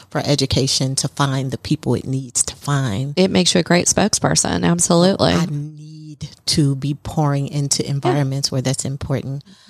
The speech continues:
Speaker 1: Also, uh, Eagles Nest Church, I'm a small group leader there. So my faith gets to kind of be built up and my character is always being built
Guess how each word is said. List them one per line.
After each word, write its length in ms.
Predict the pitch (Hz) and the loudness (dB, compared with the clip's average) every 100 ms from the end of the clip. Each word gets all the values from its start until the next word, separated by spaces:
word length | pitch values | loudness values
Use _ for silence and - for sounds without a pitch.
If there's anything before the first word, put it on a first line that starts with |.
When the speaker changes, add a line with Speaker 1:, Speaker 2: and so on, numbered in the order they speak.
| 214 - | -20 -2
Speaker 1:
Also, 540 | 156 151 - 147 143 - | 0 0 4 4 4 0
uh, 140 | 147 143 | -4 -4
Eagles 360 | 170 160 151 - | -2 -2 -2 -2
Nest 240 | 143 - | -2 -2
Church, 360 | - 151 156 - | -2 0 0 -2
I'm 160 | 147 | -2
a 60 | 139 | -2
small 260 | - 147 139 | 0 0 -4
group 300 | 156 147 147 | -6 -8 -2
leader 240 | 143 147 | 0 0
there. 340 | 135 143 151 | 0 0 0
So 440 | 151 - 135 135 139 - - | 0 0 0 -2 -4 -8 -12
my 140 | - 139 | -6 -6
faith 500 | - - 147 151 - 151 | -6 -2 0 0 -2 -2
gets 260 | 156 - - - | 0 0 0 0
to 280 | 151 139 139 - - - | 0 0 -2 -10 -18 -6
kind 260 | 165 147 | -2 0
of 120 | 147 | -2
be 140 | - 147 | -2 -4
built 460 | 139 151 156 151 | -2 0 0 2
up 260 | 147 147 143 | 2 2 0
and 100 | 135 | -2
my 140 | 147 147 | -4 -6
character 600 | - - 165 180 - 143 135 - | -4 -4 -2 -4 -2 -4 -4 -4
is 140 | 156 - | -4 0
always 500 | 156 151 151 143 143 | 2 4 4 2 0
being 360 | 151 143 143 | -2 0 -2
built 420 | 139 151 139 - | 0 2 2 0